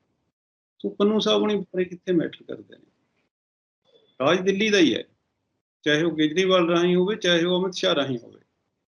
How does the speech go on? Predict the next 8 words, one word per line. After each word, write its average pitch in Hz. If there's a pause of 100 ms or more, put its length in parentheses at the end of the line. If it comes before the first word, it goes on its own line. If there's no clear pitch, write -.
(160)
ਇਹ 202
ਸਾਡੀਆਂ 180
ਪਾਰਟੀਆਂ 185
ਦੀ 196
ਦਸ਼ਾ 175
ਦੇਖੋ 156
ਇਹ 156
ਹੈ 135